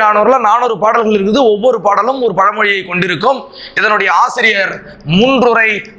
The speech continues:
அரையனார். முன்றுரை என்பது அவருடைய ஊர் பெயர், அரையனார் என்றது அவருடைய பெயர்.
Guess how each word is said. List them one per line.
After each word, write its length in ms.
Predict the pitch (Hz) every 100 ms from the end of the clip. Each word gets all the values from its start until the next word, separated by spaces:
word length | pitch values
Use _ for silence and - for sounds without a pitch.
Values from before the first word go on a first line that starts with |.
| -
அரையனார். 520 | 185 208 190 208 254 - - - 147
முன்றுரை 480 | 202 254 240 240 220 196 - 202
என்பது 320 | 208 202 202 185 190 - - 175
அவருடைய 400 | 196 196 190 180 175
ஊர் 140 | 226 220 196
பெயர், 300 | 185 254 262 - - - 160
அரையனார் 540 | 196 254 254 240 220 202
என்றது 320 | 180 180 175 165 - - 156
அவருடைய 380 | 196 180 180 208 151
பெயர். 280 | 156 -